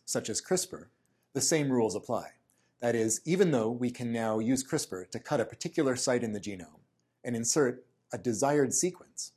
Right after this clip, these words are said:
that allows us to change a particular trait of the organism, but we're still altering that organism to benefit us, and that typically reduces its ability to survive and reproduce in the wild.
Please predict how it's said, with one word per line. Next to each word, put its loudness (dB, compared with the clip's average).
that 4
allows 6
us 0
to -6
change -2
a 0
particular -2
trait -2
of -8
the -4
organism, -2
but -4
we're 2
still 6
altering 2
that 2
organism -2
to -8
benefit -6
us, -4
and -2
that -2
typically 0
reduces -2
its -6
ability -4
to -6
survive -6
and -12
reproduce -14
in -18
the -18
wild. -16